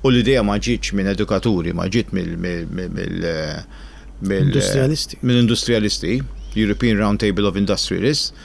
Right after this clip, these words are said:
Speaker 1: biex jippromovu l-idea tal-lifelong learning. Sa learning tfisser l-individu, mhux il-stat. Mela huwa, eh, huwa d-dover tiegħek. Mela kinti weħilt, eh, kinti m'għandek xogħol, eċetera, aktor tiegħek ma investejx f'lifelong learning. Ħafna drabi tinvesti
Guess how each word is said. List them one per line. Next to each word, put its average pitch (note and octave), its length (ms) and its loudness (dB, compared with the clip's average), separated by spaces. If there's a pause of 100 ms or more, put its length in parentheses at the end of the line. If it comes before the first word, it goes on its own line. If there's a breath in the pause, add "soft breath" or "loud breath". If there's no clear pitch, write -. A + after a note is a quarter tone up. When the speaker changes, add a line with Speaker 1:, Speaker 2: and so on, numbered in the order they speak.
(160 loud breath)
Speaker 1:
biex C#3 200 2
jippromovu G2+ 480 0
l-idea F#2+ 260 2
tal-lifelong G2+ 560 0
learning. G#2+ 400 2
Sa G#2 160 0
learning A2+ 400 2
tfisser C3+ 480 2
l-individu, A2+ 600 2 (360 loud breath)
mhux B2+ 460 4
il-stat. A#2+ 600 0
Mela A2+ 260 2
huwa, A#2+ 380 2
eh, A#2 260 2
huwa A2+ 240 4
d-dover G#2 480 2
tiegħek. F#2 320 0 (240 loud breath)
Mela G#2 160 2
kinti A#2+ 420 2
weħilt, B2 600 2 (340 loud breath)
eh, - 160 0
kinti A#2+ 320 4
m'għandek G#2+ 320 2
xogħol, C3+ 380 4
eċetera, B2+ 260 2
aktor A2 240 2
tiegħek B2+ 260 0
ma A2 140 4
investejx G#2 400 0
f'lifelong G2 400 0
learning. A2 320 4
Ħafna C3+ 320 -2
drabi F2 320 -2
tinvesti A#2 500 -2